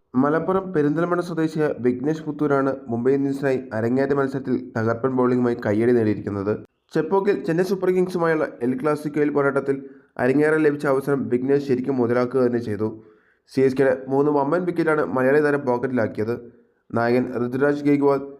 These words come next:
ശിവൻ ദുബെ, ദീപക് ഹൂഡ എന്നിവരുടെ wicket-ുകൾ താരം വീഴ്ത്തുകയായിരുന്നു. നാല് over-ിൽ മുപ്പത്തിരണ്ട് റൺസ് മാത്രം വിട്ടുകൊടുത്താണ് മൂന്ന് wicket-ുകൾ വിഘ്നേഷ് തന്റെ പേരിൽ ചേർത്തിരിക്കുന്നത്. ചെപ്പോക്കിൽ ചെന്നൈ സൂപ്പർ കിങ്സ് അനായാസം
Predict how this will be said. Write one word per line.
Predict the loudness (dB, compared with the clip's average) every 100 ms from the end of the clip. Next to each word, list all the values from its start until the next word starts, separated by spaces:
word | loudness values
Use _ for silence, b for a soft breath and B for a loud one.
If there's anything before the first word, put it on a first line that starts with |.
| -20 _ -2
ശിവൻ | 0 2
ദുബെ, | 2 2 0 0
ദീപക് | 2 2 2
ഹൂഡ | 2 0
എന്നിവരുടെ | 2 2 2 2 0
wicket-ുകൾ | 2 0 2 -2 -2
താരം | -4 0 2
വീഴ്ത്തുകയായിരുന്നു. | 0 0 0 0 0 -2 -6 -8 B B B -4
നാല് | 0 2 2
over-ിൽ | 4 2 0 -6 -18 _ _ -12
മുപ്പത്തിരണ്ട് | -4 0 2 2 2
റൺസ് | 0 0
മാത്രം | 0 0 -2
വിട്ടുകൊടുത്താണ് | 0 2 2 2 0 0
മൂന്ന് | 0 2 0
wicket-ുകൾ | -2 0 0
വിഘ്നേഷ് | 0 -2 2 0 0 -2
തന്റെ | 0 4
പേരിൽ | 4 2
ചേർത്തിരിക്കുന്നത്. | -2 -6 -6 -4 -2 -2 -4 _ -2
ചെപ്പോക്കിൽ | 0 2 2 2 0
ചെന്നൈ | 0 2
സൂപ്പർ | 2 0 -2
കിങ്സ് | -4 -2 -4 -2
അനായാസം | -2 2 2 0 -4